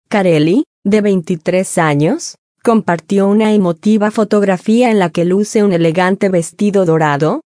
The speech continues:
dejando ver su pancita de embarazo.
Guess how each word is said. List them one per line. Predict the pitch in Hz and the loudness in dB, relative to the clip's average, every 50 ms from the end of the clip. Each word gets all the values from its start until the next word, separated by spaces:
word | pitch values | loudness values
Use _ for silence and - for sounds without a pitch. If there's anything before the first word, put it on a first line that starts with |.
| _ _ | _ _
dejando | - 185 202 180 - 202 185 190 196 202 196 196 | -4 -2 -2 -2 -2 -2 -2 0 0 0 0 0
ver | 185 190 190 185 | 0 -2 -2 -2
su | - - 170 | -4 -6 -6
pancita | - 165 156 156 156 - - 220 220 208 - 226 220 | -4 -2 -2 -2 -4 -2 -2 -2 -2 0 -2 -2 -2
de | 220 | 0
embarazo. | 214 214 208 220 214 214 220 202 180 - - 160 147 | 0 0 0 2 2 2 0 0 -2 -2 -2 -4 -4